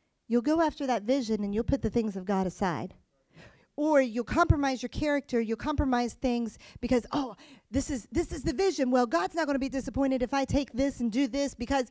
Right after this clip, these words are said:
here I am. He wants me to complete the vision, and here I am along the way making bad decisions, taking jobs maybe I shouldn't have taken, doing things maybe I shouldn't have done." Uh, now it's pulling me out of, out of connection with God.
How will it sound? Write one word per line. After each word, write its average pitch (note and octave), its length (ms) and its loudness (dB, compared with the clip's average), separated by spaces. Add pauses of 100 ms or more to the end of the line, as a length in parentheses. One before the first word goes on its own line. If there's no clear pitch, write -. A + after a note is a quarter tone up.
(200)
here E4+ 180 6
I F4 140 8
am. F#4 240 6
He D#4+ 140 6
wants D#4 280 0
me F#4+ 100 0
to F#4 80 -2
complete D#4 400 0
the D#4 80 -2
vision, C#4+ 460 4 (220)
and D4+ 140 2
here E4+ 200 6
I E4+ 120 6
am D#4 500 0
along D4+ 380 4
the C#4 100 4
way E4 280 2
making C#4+ 380 -2
bad C#4 240 0
decisions, C4+ 560 -6
taking D#4 420 0
jobs C#4 380 2
maybe C4+ 260 0
I C4+ 100 2
shouldn't C#4+ 300 -2
have C4 120 -8
taken, G3 420 -6 (320)
doing D#4 300 6
things D#4 320 -10
maybe C#4+ 260 -4
I D4 80 -4
shouldn't C#4+ 320 -8
have A#3+ 100 -6
done." B3 300 -4 (380)
Uh, B3+ 320 6 (280)
now C#4+ 300 2
it's D#4 180 4
pulling E4+ 440 0
me D#4 160 -2
out D4+ 200 4
of, C#4+ 220 4
out D4 200 2
of C4 120 -2
connection D4 540 -2
with A3+ 160 -4
God. C4 320 2